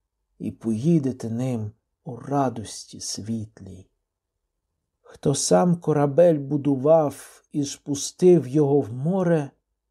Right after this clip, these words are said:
сумнівів бути не може у того. Дух відведіть і в велику збирайтеся путь.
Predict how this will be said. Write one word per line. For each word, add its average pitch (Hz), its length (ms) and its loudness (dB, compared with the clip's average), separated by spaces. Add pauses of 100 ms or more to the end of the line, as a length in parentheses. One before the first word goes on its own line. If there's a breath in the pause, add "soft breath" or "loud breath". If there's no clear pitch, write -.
(440)
сумнівів 208 840 4
бути 190 340 4
не 180 140 6
може 170 440 4
у 143 180 0
того. 107 760 -2 (1080)
Дух 165 720 2
відведіть 127 1080 -2 (1000)
і 208 120 4
в 151 60 2
велику 131 680 0
збирайтеся 107 1080 -8 (280)
путь. - 580 -20